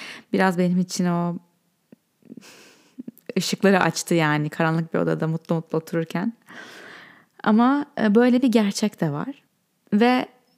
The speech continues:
çevremizdeki insanlarla özellikle yoga gibi bir pratikle buluşurken enerjilerinden çok etkileniyoruz. Çünkü açığız o anda, kalbimiz açık, e, ruhumuz açık, almaya açığız. Ve o anda etrafında kim olduğu çok önemli aslında.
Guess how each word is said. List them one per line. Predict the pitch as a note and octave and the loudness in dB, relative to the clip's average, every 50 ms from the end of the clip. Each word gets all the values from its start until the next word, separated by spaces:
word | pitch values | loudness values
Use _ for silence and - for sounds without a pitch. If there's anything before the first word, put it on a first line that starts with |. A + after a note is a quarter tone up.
| - G#3+ | -10 -4
çevremizdeki | - A3 G#3 G#3 G#3+ A3 A3 A#3 A3+ A#3 A#3 A#3 - C4 | 0 2 2 2 4 4 4 2 2 2 0 -2 0 0
insanlarla | B3 A3+ G#3 - - G#3+ G#3 G#3+ G#3+ G#3+ G#3+ G#3 G3 | 0 2 2 2 2 2 2 4 4 4 4 2 2
özellikle | F#3+ F#3+ F3+ F#3 F#3 G#3+ A#3 - A#3+ | 2 2 2 2 2 2 0 0 0
yoga | A3 G3 F#3+ G#3 G#3+ | 2 2 4 2 2
gibi | G#3 G#3+ F#3 F#3 F3+ E3+ | 2 0 0 0 -2 -4
bir | E3+ | -4
pratikle | - - F#3+ F3+ - - - - - F3+ F3 | -6 -6 -6 -6 -6 -8 -8 -6 -4 -4 -2
buluşurken | F3+ E3+ F#3 - - C4 C4+ - A3 G#3 C4 - - - - - - - - - | -2 -4 -4 -4 -4 -6 -4 -2 -2 -2 -2 -4 -8 -12 -18 -18 -18 -20 -8 -2
enerjilerinden | F#3+ F#3 F3 F3 F3 F3+ F3+ F3+ F#3 G3+ G#3 G#3+ A3+ C4 C#4+ C#4+ | 0 0 2 2 2 2 2 2 2 2 2 2 2 2 2 0
çok | - - C4 C#4 | 0 -2 -2 0
etkileniyoruz. | C#4 C4 - - A#3+ G#3+ F#3+ F3+ E3+ E3 - | -2 -2 0 0 0 0 2 0 -2 -2 -4
Çünkü | - - F#3 F3 A3 G#3+ G#3+ - - - - - - _ _ - | -4 -4 -2 -2 -2 -4 -4 -6 -14 -20 -20 -20 -20 _ _ -4
açığız | - E3+ - - - - B3+ C4 G#3 E3 D3+ - - - | -4 -4 -2 -2 -2 2 2 4 2 2 0 -2 -4 -4
o | E3 | -2
anda, | D#3 D#3 D3+ C#3+ C#3 C3+ - - B3+ D4+ D4 _ - | -2 0 -2 -2 -4 -4 -6 -6 -6 -8 -10 _ -12
kalbimiz | - F3 E3 D#3+ E3 F3 F3 F3 E3+ - | -8 -6 -6 -4 -2 -2 -2 -2 -2 -4
açık, | E3+ - - - - F3+ - - - - _ _ _ - - - - _ _ _ _ _ _ - | -6 -6 -6 -6 -6 -8 -8 -10 -14 -20 _ _ _ -20 -20 -20 -20 _ _ _ _ _ _ -8
e, | F3+ F3 E3+ E3 E3 E3 E3 E3 E3 E3+ | -6 -6 -4 -6 -6 -6 -8 -8 -6 -4
ruhumuz | E3+ F3+ F3+ F3+ E3+ E3 F3 F3+ F3+ F3+ F#3 | -2 0 0 0 0 0 0 0 0 0 -2
açık, | - E3+ - - E3+ - - - - | -4 -4 -6 -6 -6 -6 -4 -4 -2
almaya | D#3+ E3 E3 E3 E3 E3+ F3+ G3+ | 0 0 0 0 0 0 0 -2
açığız. | F#3+ - - - F#3 G#3 A3+ B3+ B3 - | -2 -4 -4 -4 -4 -2 -2 -2 -2 0
Ve | G#3+ G#3+ | 2 2
o | G#3+ | 4
anda | G#3+ A3+ A#3 A3 A3+ | 4 4 4 4 4
etrafında | A#3+ A#3 - - G#3+ A3 A3 - A3+ A3 A#3+ | 2 0 0 2 2 2 2 2 2 2 0
kim | A#3 - - - B3 B3+ | 0 -2 0 2 4 4
olduğu | B3 A#3 G#3 A3+ C4 | 4 4 4 2 2
çok | B3+ - A#3+ A3 - | 0 0 -2 -2 -2
önemli | E3+ D#3 D3+ D3 D3+ D#3 | -2 -2 -2 -4 -6 -6
aslında. | - D#3+ - - - E3+ D#3 - - | -8 -8 -10 -10 -8 -8 -6 -6 -8